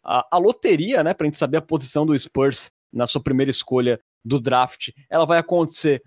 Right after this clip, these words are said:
no dia dezessete de maio, né? O Spurs tem aí vinte ponto dois por cento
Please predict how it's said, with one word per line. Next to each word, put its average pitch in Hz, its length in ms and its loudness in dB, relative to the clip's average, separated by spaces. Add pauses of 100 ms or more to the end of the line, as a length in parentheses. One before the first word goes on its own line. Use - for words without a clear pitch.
(140)
no 147 120 -2
dia 156 140 0
dezessete 156 600 -2
de 175 140 0
maio, 135 580 0
né? 127 180 0
O 143 80 2
Spurs 151 320 -4
tem 156 140 0
aí 151 220 2
vinte 147 480 0
ponto 170 400 -2
dois 151 440 0
por - 240 -4
cento 147 540 -2